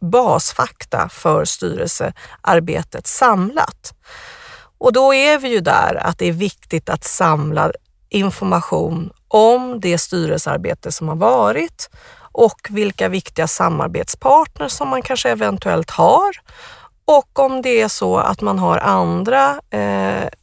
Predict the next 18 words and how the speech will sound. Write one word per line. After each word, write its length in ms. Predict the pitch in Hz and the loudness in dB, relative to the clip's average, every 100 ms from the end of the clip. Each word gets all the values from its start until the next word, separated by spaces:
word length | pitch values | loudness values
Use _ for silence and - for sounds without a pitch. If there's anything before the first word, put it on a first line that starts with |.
| _ | _
eh, 160 | - | -4
försäkringar 1200 | - - 240 - 190 185 180 - - 202 - 180 | -4 -2 0 2 2 2 0 -6 -8 -6 -2 0
eller 180 | - 175 | 0 -2
kollektivavtal 920 | - 190 180 - 214 160 - - 170 170 - - | -6 -8 -8 -6 -4 -2 -2 -2 -4 -4 -14 -16
som 200 | - - | -10 -2
man 140 | 190 185 | 0 0
måste 400 | 185 - - 175 | -2 -4 -10 -8
ta 140 | 180 | -6
hänsyn 580 | 175 196 160 160 - 175 | -2 0 0 -2 -4 -8
till 280 | - 208 165 | -6 -8 -8
under 340 | - 165 165 180 | -6 -4 -4 -4
verksamhetsåret. 1120 | 196 180 - 175 175 - - 127 - - - - - - - | -4 -4 -6 -6 -6 -8 -6 -4 -4 -8 -12 -18 -18 -18 -20
Så 240 | - - 233 - _ _ | 0 4 4 2 _ _
det 120 | 247 | -4
finns 300 | - 277 254 | -2 -4 0
egentligen 340 | 269 262 285 330 | 2 2 0 -2
inget 160 | 240 | -4
formkrav 1160 | - - 302 240 185 196 - 302 330 339 339 311 | -6 2 6 6 4 -4 -2 2 6 6 4 0